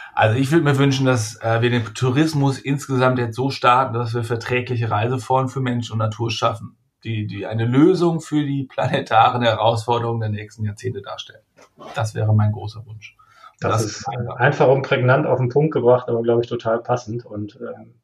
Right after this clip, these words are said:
Speaker 2: passt auch, glaube ich, sehr gut zu dem, was wir auf dem Land, äh, anbieten.
Speaker 1: Mhm.
Speaker 2: Ja, vielleicht finales Statement gehört dir, wenn du nochmal einen Wunsch an unsere Gastgeber loswerden möchtest, dann kannst du es jetzt tun.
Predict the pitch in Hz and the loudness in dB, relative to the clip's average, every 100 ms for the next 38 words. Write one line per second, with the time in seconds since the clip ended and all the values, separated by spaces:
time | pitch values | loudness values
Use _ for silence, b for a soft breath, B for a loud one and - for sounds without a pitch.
0 | _ - - - 147 - 147 147 123 135 | _ 2 2 2 -2 2 4 4 2 0
1 | 139 156 - 127 131 131 123 123 123 123 | 2 -2 -2 -2 0 2 2 2 4 4
2 | 117 - 123 - 123 120 127 123 - - | 4 -2 -6 -4 0 2 2 -2 -10 -8
3 | 120 120 135 135 139 135 143 139 139 B | -6 -6 -8 -8 -8 -6 -4 -6 -10 B
4 | B 107 101 110 B - 156 - 160 156 | B -10 -10 -10 B 2 4 4 4 2
5 | - - - 151 156 165 - 175 180 180 | 0 -10 -2 2 4 4 4 4 4 4
6 | 175 175 160 165 156 160 170 143 147 147 | 4 4 4 2 2 2 2 2 2 2
7 | 147 147 147 _ _ 131 135 139 131 127 | 4 2 0 _ _ -6 -4 0 0 0
8 | 123 147 151 139 135 135 131 127 131 - | 2 2 2 -4 -4 -2 0 2 0 0
9 | 127 117 113 - 127 151 143 147 147 139 | 0 2 2 0 2 2 4 4 4 2
10 | 147 - 139 135 - _ - - 123 - | 0 0 -6 -6 -12 _ -4 -2 0 0
11 | 131 147 143 143 - 160 139 95 | 0 0 0 0 0 0 2 0